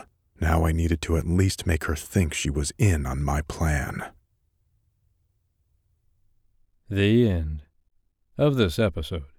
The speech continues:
Speaker 2: I hope you enjoyed this episode of Red Sin, book number one of the Sin series. Written by New York Times, U S A Today, and Wall Street Journal best-selling author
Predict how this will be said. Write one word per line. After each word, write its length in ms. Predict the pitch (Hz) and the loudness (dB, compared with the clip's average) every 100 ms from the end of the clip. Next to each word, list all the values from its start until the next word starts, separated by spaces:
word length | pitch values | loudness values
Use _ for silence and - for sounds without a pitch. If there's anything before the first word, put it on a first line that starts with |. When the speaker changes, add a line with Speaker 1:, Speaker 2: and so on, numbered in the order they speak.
| _ _ _ _ _ _ _ _ - | _ _ _ _ _ _ _ _ 2
Speaker 2:
I 80 | 123 | 4
hope 220 | 175 185 | 6 4
you 160 | 190 185 | 4 4
enjoyed 460 | 156 107 87 82 | 4 2 2 2
this 200 | 90 82 | 0 0
episode 600 | 98 82 92 101 98 127 - - _ _ - | -2 -2 -2 0 2 0 -4 -20 _ _ -2
of 160 | 131 | 0
Red 260 | 110 92 87 | 4 2 0
Sin, 460 | - 104 82 73 - _ _ _ _ | -2 -2 0 -4 -10 _ _ _ _
book 200 | 165 165 | 4 6
number 300 | 143 143 156 | 6 8 8
one 400 | 127 101 92 98 - - 120 | 8 6 4 0 -8 -4 0
of 160 | 113 | 0
the 100 | 120 | 0
Sin 300 | - 113 87 | 2 2 2
series. 560 | 76 87 80 73 71 - _ _ _ _ _ | -2 -4 -4 -8 -12 -20 _ _ _ _ _
Written 320 | 147 175 120 | 4 6 4
by 300 | 95 92 117 - _ _ _ | 4 2 0 -8 _ _ _
New 120 | 131 165 | 4 6
York 260 | 180 175 | 6 4
Times, 480 | 143 113 98 101 - _ - | 2 2 2 -2 -10 _ 0
U 200 | 127 143 | 4 6
S 220 | 139 - | 4 2
A 100 | 131 | 2
Today, 420 | 147 123 92 95 - - | 4 2 2 0 -6 -4
and 160 | - 107 | 2 6
Wall 220 | 139 170 | 8 6
Street 320 | - 160 160 | 4 2 4
Journal 320 | 123 104 90 92 | 2 0 0 2
best-selling 580 | 117 139 - 135 131 | 2 2 2 2 4
author 380 | 123 120 135 127 | 4 2 2 -2